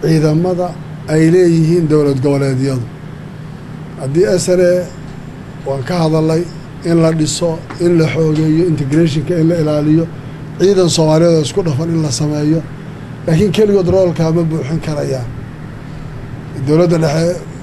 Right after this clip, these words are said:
siyaasadda uga badan mashquulkeeda ayaa hadda culays ka saaraysa. Waxaan u baahannahay marka, annagu as a Jubbaland, maanta waxaan diyaar u nahay howlgalka ugu horreeya la qaadayo inaan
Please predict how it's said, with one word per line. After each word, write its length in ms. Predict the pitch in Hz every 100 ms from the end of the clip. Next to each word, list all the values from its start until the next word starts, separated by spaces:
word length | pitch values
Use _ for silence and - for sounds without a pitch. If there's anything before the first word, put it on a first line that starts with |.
| - - -
siyaasadda 520 | - - 160 196 160 156
uga 180 | 156 160
badan 260 | 147 143 143
mashquulkeeda 640 | 151 165 151 151 139 127 110 - - -
ayaa 160 | 143 151
hadda 140 | 151
culays 260 | 143 156 143
ka 40 |
saaraysa. 440 | - 147 127 123 - - - - - -
Waxaan 260 | 135 160 202
u 40 |
baahannahay 420 | 185 175 175 165
marka, 260 | 160 135 139 139
annagu 280 | 175 214 208
as 120 | 175 147
a 40 |
Jubbaland, 500 | 139 180 170 160 156
maanta 220 | 160 185 175
waxaan 200 | 165 156
diyaar 240 | 170 160
u 60 | 156
nahay 240 | 147 143 - - - - -
howlgalka 500 | - 175 180 208 190
ugu 180 | 180 190
horreeya 320 | 175 165 170
la 100 | 160
qaadayo 440 | 135 156 151 147 147
inaan 260 | 143 135